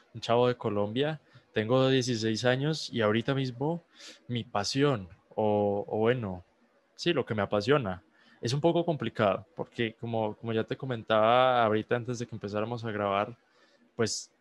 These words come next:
hago bastantes cosas, pero, pero yo creo que podría decirte que, que compartir cosas, y no solamente de, de, de, de decir aquí,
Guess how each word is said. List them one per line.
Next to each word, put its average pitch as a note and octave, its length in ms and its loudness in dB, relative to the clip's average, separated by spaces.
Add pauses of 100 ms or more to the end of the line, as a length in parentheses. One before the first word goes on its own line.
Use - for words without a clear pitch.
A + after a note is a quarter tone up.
(260)
hago A#2+ 220 0
bastantes A#2+ 480 -2
cosas, B2+ 380 -2
pero, A2+ 580 2
pero A#2+ 140 -2
yo A#2+ 120 -4
creo D3+ 160 -4
que D3+ 300 -6 (960)
podría A#2+ 320 4
decirte B2+ 360 -4
que, D3 200 -10 (240)
que C3 120 -14
compartir A2 1080 -6 (540)
cosas, C3+ 640 -2 (300)
y C3+ 100 -4
no C3 120 4
solamente D#3 520 0
de, E3 400 2
de, G#2+ 380 0 (720)
de, G#2+ 160 -4
de G#2 180 -2
decir A2+ 300 0
aquí, C3+ 560 -4